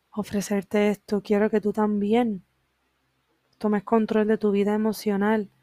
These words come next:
y que te atrevas a vivir mucho más profundamente. Así que visita el enlace en la descripción del episodio para más información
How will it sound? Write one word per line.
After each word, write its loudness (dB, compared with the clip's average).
y -14
que 0
te 0
atrevas -2
a -2
vivir 2
mucho -2
más -4
profundamente. -4
Así -2
que 4
visita 0
el 2
enlace 2
en 2
la 2
descripción -2
del 2
episodio 0
para -2
más 0
información 0